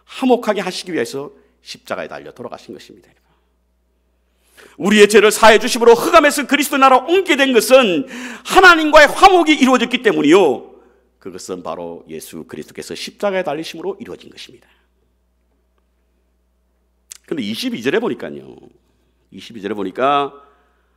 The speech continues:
화목의 제물이 되신 이유를 이렇게 말씀하고 있습니다. "이제는 그의 육체의 죽음으로 말미암아 화목케 하사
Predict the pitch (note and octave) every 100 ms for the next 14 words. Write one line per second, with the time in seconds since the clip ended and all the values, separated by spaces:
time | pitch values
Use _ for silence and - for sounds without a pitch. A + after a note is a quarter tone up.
0 | _ _ _ - G#3 F3 C#3+ - G2+ G#2+
1 | G#2+ - G2+ A#2 D3 F3 F3 G#2 F#3+ G#3
2 | F3+ A2+ D2+ - D2+ - - - _ _
3 | _ _ _ _ _ _ _ _ - G3
4 | F3 F3+ F3 F#3 E3 D#3+ G3+ - A3+ -
5 | C#4 B3+ B3 A#3 F3+ F3 E3 E3 - -
6 | - - D#4 D#4 G#3+ - A2 - F#2 F2+